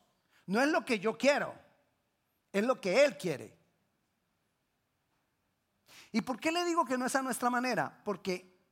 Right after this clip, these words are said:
antes de leer esto, ¿leímos desde cuál? Desde el diez. ¿Qué hay antes del diez?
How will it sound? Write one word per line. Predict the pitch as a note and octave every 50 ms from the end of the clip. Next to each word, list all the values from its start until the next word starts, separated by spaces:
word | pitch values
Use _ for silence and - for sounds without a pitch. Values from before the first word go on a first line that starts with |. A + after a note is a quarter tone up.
| _ -
antes | F#3+ A3+ C4 D#4 D#4+ - - A3 F#3 D#3
de | D3+ F3 E3
leer | D#3 D#3 D#3+ F3 G3
esto, | G3+ E3+ D#3 - - - D3+ C#3+ C#3+ _ _ _ _ _ _ _ _ _ _ _ _ _ _ _ _ _ _ _ _ _ _ _ _ _ _ _ _ _ _ _ _ _ _ _ _ -
¿leímos | D3 F3 F#3+ G#3+ A#3+ C#4 A3
desde | A3+ A#3 F#3+ G3 -
cuál? | - B3+ - G4 G4+ G4 E4+ - _ _ _ _ _ _ _ _ _ _ _ _ _ _ _ _ _ _ _ _ _ _ _ _ _ _ _ _ _ -
Desde | C#3+ E3 D#3+ C#3 D#3 D3
el | C#3+
diez. | E3 E3+ D#3 C3+ - - - - - - - _ _ _ _ _ _ _ _ _ _ _ _ _ _ -
¿Qué | - F#3 F#3
hay | F#3 F#3+ G3 G3
antes | F#3+ F#3 F3+ - F#3+ F3
del | F3+ F3 E3+
diez? | F#3 F#3+ G3 G#3 G3 - - -